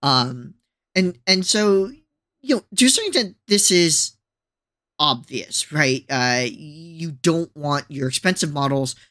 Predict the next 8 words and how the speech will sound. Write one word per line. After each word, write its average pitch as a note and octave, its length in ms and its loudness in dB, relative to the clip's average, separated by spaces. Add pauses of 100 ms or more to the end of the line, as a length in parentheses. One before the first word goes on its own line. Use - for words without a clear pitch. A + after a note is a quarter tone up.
(180)
to D3+ 80 -2
be D3+ 140 2
doing C3+ 520 2
what B2+ 220 -2
your B2+ 580 0
less D3+ 320 2
expensive B2+ 480 -4
models B2 480 -2